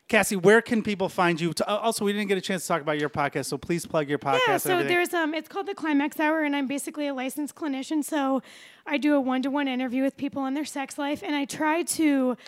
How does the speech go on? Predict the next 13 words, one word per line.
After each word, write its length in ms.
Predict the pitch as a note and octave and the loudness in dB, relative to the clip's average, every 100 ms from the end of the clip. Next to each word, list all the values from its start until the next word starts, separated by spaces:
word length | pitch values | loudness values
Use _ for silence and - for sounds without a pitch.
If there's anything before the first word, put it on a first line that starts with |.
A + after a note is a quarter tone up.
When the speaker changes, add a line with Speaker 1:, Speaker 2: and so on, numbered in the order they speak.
| - - - | -20 -20 -2
Speaker 2:
focus 380 | D4 D4+ E4+ | 0 0 -2
on 180 | D#4+ C#4 | -2 -2
one 160 | B3+ C#4 | -2 -2
specific 880 | - C#4 - - D#4+ F#4 F#4 - - | -4 -6 -4 0 2 0 -2 -8 -10
event, 320 | F4 D#4 F#4 F4+ | -6 -2 -2 -2
which 180 | D4 | 0
I 60 | D4+ | 0
did 160 | B3 C4 | -2 -2
have 120 | C#4 | -2
a 60 | |
swinger 420 | D#4 - C4+ C4+ B3 | -4 -2 0 2 0
on 140 | B3 | 0
there, 280 | B3 B3 | -2 -2